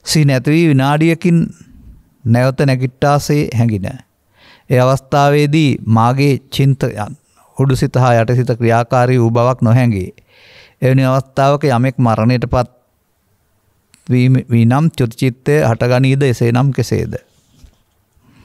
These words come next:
මාගේ ඥාති දරුවෙක් ශල්‍ය කර්මයකට පසුව දින දහයක් එසේ සිටියහ.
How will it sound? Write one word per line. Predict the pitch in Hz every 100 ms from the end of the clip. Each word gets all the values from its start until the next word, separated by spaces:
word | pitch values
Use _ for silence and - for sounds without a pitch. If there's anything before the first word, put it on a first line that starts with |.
| - - - - -
මාගේ | 135 160
ඥාති | 156 127 127 151
දරුවෙක් | 151 156 156
ශල්‍ය | 131 113 131
කර්මයකට | 143 143 147 147 147 - _ _ _ - - 135 123
පසුව | 123 117 156
දින | 143 135
දහයක් | 117 127 147 196 - - - _ _ _ _ -
එසේ | 120 131
සිටියහ. | 123 - 127 98 101